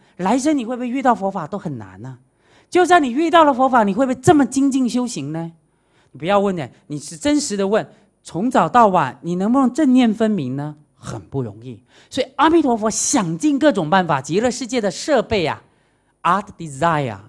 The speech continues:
或是各种的设计啊，就是要让你学习佛法。所以见到树木，你可以获得三种忍。再看下面幻灯片，请看红色的字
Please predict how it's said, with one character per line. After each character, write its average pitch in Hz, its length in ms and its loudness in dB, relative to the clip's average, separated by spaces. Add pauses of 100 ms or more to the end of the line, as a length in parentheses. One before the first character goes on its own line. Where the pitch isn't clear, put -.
(280)
或 147 120 -10
是 143 80 -12
各 208 160 -2
种 131 240 -6
的 123 120 -8
设 226 380 -4
计 202 220 -8
啊， 127 120 -8 (200)
就 339 240 6
是 262 180 -2
要 226 160 6
让 180 180 2
你 123 140 -8
学 - 220 -6
习 139 160 -8
佛 117 180 -16
法。 120 240 -20 (1900)
所 180 240 -2
以 117 200 -8 (320)
见 320 240 4
到 226 160 0
树 220 240 -2
木， 202 420 -4
你 135 120 -10
可 156 140 -6
以 143 100 -2
获 139 240 -6
得 113 240 -8
三 202 400 0
种 127 240 -6
忍。 123 160 -10 (1040)
再 175 140 -2
看 165 160 -2
下 151 160 -4
面 147 100 -4
幻 143 180 -2
灯 131 140 -4
片， 123 260 -10 (380)
请 117 160 -14
看 151 160 -8
红 127 180 -8
色 165 160 -4
的 127 120 -8
字 123 200 -16